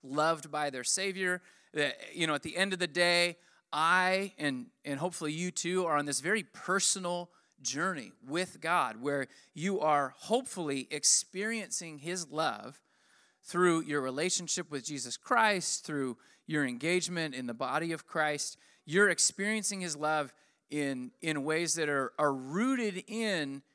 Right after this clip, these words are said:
your daily life and, and the experiences that you have in your daily life. They're not just thing, ideas that you hold in your head, but this is lived experience, things that you've, that you've lived out. You've felt His love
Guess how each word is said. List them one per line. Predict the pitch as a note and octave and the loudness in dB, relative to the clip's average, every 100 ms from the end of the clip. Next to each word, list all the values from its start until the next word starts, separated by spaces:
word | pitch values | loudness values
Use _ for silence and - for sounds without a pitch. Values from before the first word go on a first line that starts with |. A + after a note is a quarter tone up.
| _ | _
your | E3 D3+ C3+ | -4 0 0
daily | B2 D3+ F3 F#3+ | -2 0 0 0
life | E3 D3+ C#3+ C3+ - - _ _ | 0 2 2 0 -8 -20 _ _
and, | C#3 C3 B2+ - | -4 -2 -4 -4
and | C3+ | -4
the | B2 | -4
experiences | - D#3+ G3 D3+ A#2+ G#2+ | -6 -2 -2 -2 -6 -8
that | - | -8
you | A#2 | -8
have | E3+ F3 C3 | -2 0 0
in | A#2+ | -4
your | A2+ | -6
daily | A2 A2 G#2 | -6 -6 -6
life. | G2+ - | -8 -6
They're | C#3 | -2
not | D3+ F#3 | 0 0
just | F3+ F3 - | 0 -4 -4
thing, | D#3+ D3+ | -8 -4
ideas | D3+ C#3 D#3+ C#3 | -4 -4 -4 -4
that | C3 | -8
you | |
hold | C3 D3+ D3 | -8 -6 -6
in | C#3+ | -6
your | A#2+ | -8
head, | - F#3 C#3 | -2 0 0
but | A2+ A#2 | -4 -6
this | E3+ D#3 | -4 -4
is | C3 - _ - | -4 -10 _ -16
lived | C3 E3 F3 D3+ | -6 -4 -4 -4
experience, | - - D#3 A2+ - | -6 -4 -4 -4 -4
things | D3+ D3 | -4 -6
that | C#3 | -6
you've, | C#3 C#3+ - _ _ _ | -6 -6 -8 _ _ _
that | C3+ | -8
you've | - C#3+ B2+ | -4 -6 -4
lived | C3 D3 C#3 | 0 0 2
out. | C#3+ B2 | 0 0
You've | C3+ C#3+ | -2 -2
felt | - - F#3 G3 G3+ - - | -2 -4 0 2 2 -2 -6
His | D#3+ C#3 | -6 -4
love | C#3 D#3 C3 B2 | 0 4 4 2